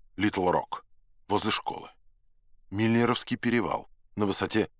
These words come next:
десять тысяч семьсот пятьдесят девять футов в Колорадо. Угол седьмой улицы и Центрального проспекта в городе Феникс. Третья улица в Лос-Анджелесе из-за того, что билеты на посещение какой-то киносъёмки оказались распроданными. Мотель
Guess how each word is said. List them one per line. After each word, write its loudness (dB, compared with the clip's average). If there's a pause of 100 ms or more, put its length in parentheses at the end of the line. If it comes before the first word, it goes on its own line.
десять -2
тысяч 0
семьсот -4
пятьдесят -4
девять -2
футов -8
в -12
Колорадо. -2 (440)
Угол 2
седьмой 0
улицы 2
и 0
Центрального 2
проспекта 0 (120)
в -6
городе 4
Феникс. -4 (280)
Третья 4
улица 4 (180)
в 0
Лос-Анджелесе 0 (160)
из-за -4
того, 2
что -4
билеты 2 (140)
на -4
посещение 0
какой-то -2
киносъёмки 0 (100)
оказались 2
распроданными. -4 (840)
Мотель 4